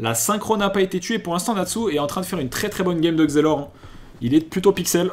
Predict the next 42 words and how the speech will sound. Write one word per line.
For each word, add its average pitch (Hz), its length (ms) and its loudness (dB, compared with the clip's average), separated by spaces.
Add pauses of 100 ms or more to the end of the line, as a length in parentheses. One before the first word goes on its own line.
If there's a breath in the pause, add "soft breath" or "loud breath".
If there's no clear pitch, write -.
(1120)
Bon, 131 80 2
en 156 60 8
vrai, 214 200 4
tout 226 140 2
Solari 185 380 6
fait 175 100 -2
une 156 80 -2
très 151 140 0
bonne 139 120 2
game, 156 180 2
à 127 40 2
part... 147 260 2
Euh, 110 240 2
ouais, 120 120 2
je 120 100 0
m'acharne 131 340 0
sur 139 120 -2
le 139 160 4
pauvre 156 160 4
petit 143 200 -2
Cookie, 165 320 -2
mais... 123 360 2 (760 soft breath)
Euh, 104 300 0
voilà, 110 280 4
il, 104 560 -4
il 107 80 0
a 120 40 6
juste 151 240 -2
pas 147 120 4
fait 147 140 2
son 135 140 0
tour, 147 180 2
malheureusement, 127 300 2
parce 190 100 -2
que, 123 140 4
en 117 100 2
vrai, 165 140 2
ses 131 160 -2
tours 160 160 2
étaient 110 160 2
bien, 127 160 0
sinon. 139 300 -6